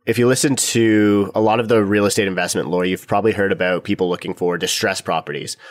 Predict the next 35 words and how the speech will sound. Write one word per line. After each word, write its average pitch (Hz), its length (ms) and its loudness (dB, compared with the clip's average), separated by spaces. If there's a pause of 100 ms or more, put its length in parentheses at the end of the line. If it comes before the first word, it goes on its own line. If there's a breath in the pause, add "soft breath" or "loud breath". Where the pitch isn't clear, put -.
(140 loud breath)
more 110 140 2
specifically 107 480 0
the 92 80 -2
buying 92 420 0
of 87 580 -2 (220)
foreclosed 107 1160 0
properties. - 540 -6 (420 loud breath)
Everyone's 127 340 2
always 107 300 2
asking 92 420 -2
me 90 160 0
how 92 140 -2
to 95 60 -4
find 95 280 -4
foreclosures 98 920 -2
in 92 160 -4
Ontario. 85 460 -2
Well, 95 200 0
the 95 120 -8
truth 104 280 -2
is 98 440 -4 (100)
they 95 100 -4
actually 110 260 0 (160)
don't 107 200 0
really 110 240 2
exist 95 500 -4
in 85 160 -6
Ontario, - 440 -8 (400 loud breath)
but 87 100 -2
we're 95 100 0
gonna 98 120 -2
get 101 140 -2
to 101 100 -2
that 92 260 -2 (100)
later. 98 360 -2